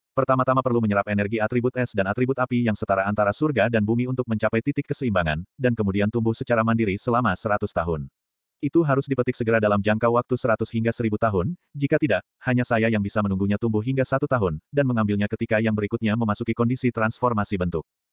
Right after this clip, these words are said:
Buah ini tampak seperti buah vermilion, berwarna merah menyala dan dua garis kecil berwarna biru es melingkar satu sama lain,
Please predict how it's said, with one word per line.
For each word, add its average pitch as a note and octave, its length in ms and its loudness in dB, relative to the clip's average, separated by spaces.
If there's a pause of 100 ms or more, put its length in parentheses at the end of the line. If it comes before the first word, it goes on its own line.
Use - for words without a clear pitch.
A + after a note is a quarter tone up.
(580)
Buah C#3+ 240 4
ini C#3 160 2
tampak C3+ 320 0
seperti B2 240 -2
buah A#2 240 2
vermilion, B2+ 480 0 (240)
berwarna B2+ 320 4
merah A#2 160 2
menyala G#2 320 2
dan G#2+ 80 2
dua A2 160 4
garis A2 240 0
kecil B2 240 0
berwarna G#2 320 0
biru B2+ 240 0
es B2+ 160 -2
melingkar B2+ 320 0
satu A#2+ 240 -2
sama B2 240 0
lain, F#2+ 320 0